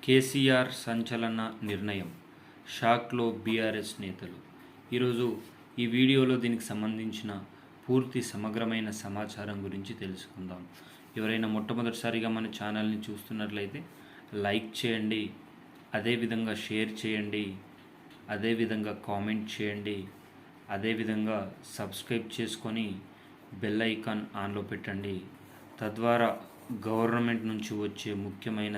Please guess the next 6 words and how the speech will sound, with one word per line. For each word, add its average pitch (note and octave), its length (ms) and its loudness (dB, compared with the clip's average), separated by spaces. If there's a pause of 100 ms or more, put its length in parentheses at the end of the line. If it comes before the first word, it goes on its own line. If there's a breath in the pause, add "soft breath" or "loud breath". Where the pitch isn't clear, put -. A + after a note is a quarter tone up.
(120)
సమాచారం G2+ 640 -6 (840 loud breath)
నోటిఫికేషన్ G#2 800 -2
రూపంలో G2 380 -2 (120)
రావడం G2 420 -2
జరుగుతుంది. F#2 560 -4 (640 loud breath)
ఇక A2+ 140 -2